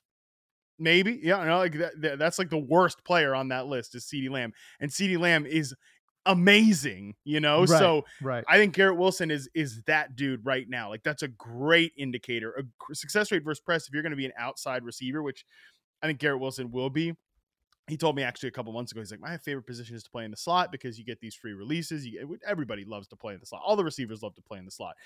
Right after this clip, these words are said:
Speaker 1: You ask them what's their favorite position, they wanna play more in the slot. Well,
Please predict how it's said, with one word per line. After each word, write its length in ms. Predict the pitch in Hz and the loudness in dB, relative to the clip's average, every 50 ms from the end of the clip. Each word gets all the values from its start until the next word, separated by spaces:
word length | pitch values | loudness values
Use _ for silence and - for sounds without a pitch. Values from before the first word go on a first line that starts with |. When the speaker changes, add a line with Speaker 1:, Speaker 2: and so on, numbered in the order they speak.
| - - _ | -20 -12 _
Speaker 1:
You 120 | - 151 | 4 4
ask 180 | 175 185 180 - | 4 4 4 2
them 80 | 185 175 | -2 -2
what's 100 | 165 - | -2 -2
their 140 | - 160 | -4 -4
favorite 260 | - 160 156 151 143 131 | 0 0 0 0 -2 -4
position, 320 | - 143 151 - - 139 | -6 -8 -6 -6 -6 -6
they 80 | 135 131 | -4 -4
wanna 220 | 131 131 127 120 | -4 -4 -4 -6
play 180 | - 139 123 117 | -6 -6 -6 -6
more 160 | 117 113 110 | -6 -8 -10
in 80 | 107 | -12
the 60 | 101 - | -12 -14
slot. 240 | - - 92 80 - | -14 -14 -14 -12 -2
Well, 380 | - 170 196 190 151 143 139 | 2 4 6 6 6 4 0